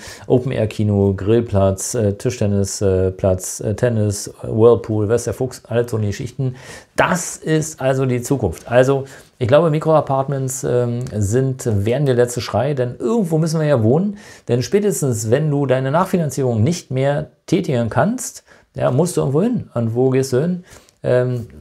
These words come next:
der, der kleinste Übel ist irgendwie wo ein kleines Apartment zu mieten und da erstmal rein und erstmal wieder zur Ruhe kommen.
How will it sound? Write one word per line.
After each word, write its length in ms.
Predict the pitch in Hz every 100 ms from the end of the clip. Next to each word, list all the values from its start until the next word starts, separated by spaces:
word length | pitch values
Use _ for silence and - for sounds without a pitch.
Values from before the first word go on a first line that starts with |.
| - 226
der, 500 | 135 127 123 113 117
der 160 | 110
kleinste 300 | 139 151 147
Übel 200 | 147 135
ist 140 | 123 139
irgendwie 300 | 139 131 120
wo 160 | 120
ein 80 | 131
kleines 260 | 120 135 127
Apartment 480 | 120 123 127 127
zu 100 | 117
mieten 280 | 117 113 120
und 100 | 92
da 120 | 104
erstmal 300 | 117 110 95
rein 200 | 104 110
und 220 | 101 101 104 - - _
erstmal 400 | 113 101 110 98
wieder 220 | 95 92
zur 160 | 92 104
Ruhe 220 | 110 110
kommen. 220 | 92 76